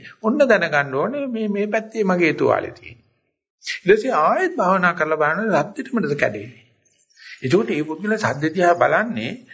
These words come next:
රෝග නිර්ණයක් සඳහා රෝගියෙක් පරීක්ෂා කරන වෛද්‍යවරයෙක් වගේ. අනේ නැද්ද කි මේ සද්ද කියන්නේ නැහැ.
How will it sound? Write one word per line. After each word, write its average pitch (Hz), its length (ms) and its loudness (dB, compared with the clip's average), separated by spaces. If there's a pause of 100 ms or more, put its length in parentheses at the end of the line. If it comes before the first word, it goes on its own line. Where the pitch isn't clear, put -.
(140)
රෝග 151 280 2
නිර්ණයක් 202 580 0
සඳහා 208 360 2
රෝගියෙක් 165 440 2
පරීක්ෂා 190 440 0
කරන 269 200 -8
වෛද්‍යවරයෙක් 247 640 2
වගේ. 127 220 -4
අනේ 139 200 -6
නැද්ද 165 280 0
කි 170 140 -2
මේ 160 200 -2
සද්ද 160 280 0
කියන්නේ 226 420 0
නැහැ. 269 260 -2